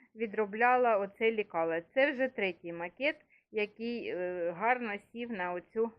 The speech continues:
лялечку. Бачите, це рівненький рика-, рукавчик без зборочки. Тут можна манжетик зробити. І ззаді прийшлось робити, друзі,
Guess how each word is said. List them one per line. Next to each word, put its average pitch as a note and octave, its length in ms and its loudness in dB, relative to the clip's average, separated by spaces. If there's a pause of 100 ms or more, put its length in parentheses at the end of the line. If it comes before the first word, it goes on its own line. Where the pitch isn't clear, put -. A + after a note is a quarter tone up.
лялечку. E3+ 580 -4
Бачите, A3 460 -2
це G3+ 100 -4
рівненький B3+ 580 -4
рика-, C4+ 460 2
рукавчик C4+ 520 0
без A3 240 2 (120)
зборочки. A3+ 840 0 (500)
Тут C#4 140 -8
можна A3 380 -2
манжетик B3+ 680 -4
зробити. B3 840 -4 (400)
І F#4 320 0
ззаді F4 540 4
прийшлось D#4 600 -4
робити, C4+ 600 -4
друзі, C#4+ 640 -6